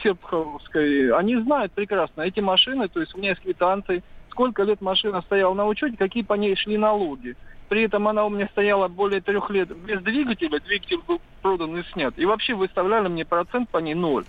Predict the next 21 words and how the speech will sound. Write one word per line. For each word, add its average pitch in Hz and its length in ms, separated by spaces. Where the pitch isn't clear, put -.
А 175 100
теперь 262 300
они 247 200
выставили 196 560
за 180 140
последних 202 540
два 196 220
года, 262 280
как 180 160
бы 185 120
она 185 140
вот 180 180
сейчас - 240
появилась, 165 520
предыдущие, 180 760
э, - 60
автоматом 165 800
мне 160 180
шесть 196 260
тысяч 170 340
накинули 190 580